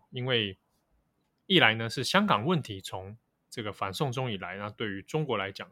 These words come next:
甚至延烧到国际方面，那一直是一个中国现在还很头痛的一个状况哦。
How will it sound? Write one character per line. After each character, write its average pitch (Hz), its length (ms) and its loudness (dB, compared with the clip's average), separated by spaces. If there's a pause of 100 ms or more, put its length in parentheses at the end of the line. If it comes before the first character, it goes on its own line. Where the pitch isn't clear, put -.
甚 123 160 -10
至 113 160 -6
延 101 180 -6
烧 117 180 -2
到 110 160 -2
国 104 280 -12
际 120 200 -8
方 104 200 -8
面， 104 240 -6 (400)
那 127 100 0
一 170 80 -4
直 120 140 -6
是 127 180 -4
一 110 80 -2
个 101 140 -2
中 135 180 -6
国 110 100 -2
现 120 160 -4
在 101 300 -2 (320)
还 127 220 0
很 92 240 -10
头 110 260 -6
痛 160 260 0
的 101 120 -2
一 107 100 -4
个 110 100 -8
状 104 300 -4
况 98 300 -2
哦。 87 120 -16